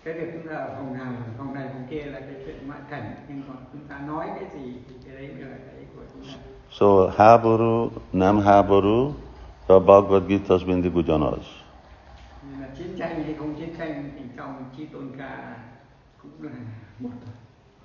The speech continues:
Speaker 2: Negyedik fejezetbe
Speaker 1: Trong chương bốn của cái
Speaker 2: Krishna mondja, hogy imam vivasvate yoga proktamam aham avyayam. That is Sanskrit.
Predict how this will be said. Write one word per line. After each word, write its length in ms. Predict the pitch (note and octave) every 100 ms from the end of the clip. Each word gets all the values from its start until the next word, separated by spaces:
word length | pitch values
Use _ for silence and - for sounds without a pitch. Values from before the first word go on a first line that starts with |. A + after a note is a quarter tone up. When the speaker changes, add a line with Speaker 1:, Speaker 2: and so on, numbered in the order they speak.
| _ _ _ _ - -
Speaker 2:
Negyedik 500 | F2+ G#2 G#2+ G2+ F#2+ F#2
fejezetbe 960 | G2 F#2+ F2+ F2 F2 E2+ F2 F2+ F2+ G#2+ A#2+ - -
Speaker 1:
Trong 200 | C3+ C#3 -
chương 220 | D#3 D3 C3
bốn 120 | D#3 D#3
của 260 | G3+ C3 A#2
cái 100 | - - - - -
Speaker 2:
Krishna 480 | G2+ G2+ - F#2 F2+ - -
mondja, 480 | F#2 G2 G2+ F#2 F#2
hogy 260 | F2+ F2+ F2+
imam 320 | G#2 G2 A2
vivasvate 840 | A#2 A2 A2+ A2+ A2+ G#2+ A2 A2 A2
yoga 380 | G#2+ G2+ A#2 C3 - -
proktamam 800 | G#2 - - G#2 G2 A2 A#2+ B2
aham 320 | - F2+ F2+
avyayam. 560 | F2 E2 F2+ F#2 E2 D2+
That 180 | E2+ E2+
is 100 | D#2+
Sanskrit. 560 | - F#2 E2+ - C#2